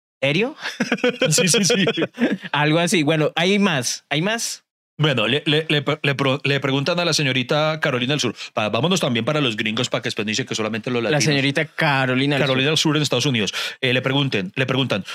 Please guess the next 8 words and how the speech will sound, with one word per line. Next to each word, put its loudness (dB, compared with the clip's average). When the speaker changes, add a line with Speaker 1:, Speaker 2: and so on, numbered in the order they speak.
Speaker 2:
"Suponemos 2
que 2
muchos 2
han, 2
muchos 2
americanos 0
han 2
demostrado 2